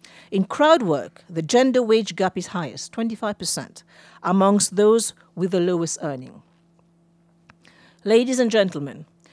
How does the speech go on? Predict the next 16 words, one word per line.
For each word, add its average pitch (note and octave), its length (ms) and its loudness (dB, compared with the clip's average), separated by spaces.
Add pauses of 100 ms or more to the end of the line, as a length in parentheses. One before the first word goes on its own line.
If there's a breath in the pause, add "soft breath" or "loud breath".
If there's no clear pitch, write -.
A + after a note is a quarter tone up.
(320 soft breath)
women C#4 500 4
are - 160 0
also A#3 400 4
more A#3 280 2
subject G3+ 540 -4
to F#3 80 -8
part-time D3 800 -6 (200)
and E3 220 -10
temporary D#3 500 -6
work. - 440 -12 (400)
Such - 420 -2
jobs G3+ 460 -4
are D#3 100 -6
on D3+ 80 -6
the C#3+ 140 -6
rise G3+ 480 -2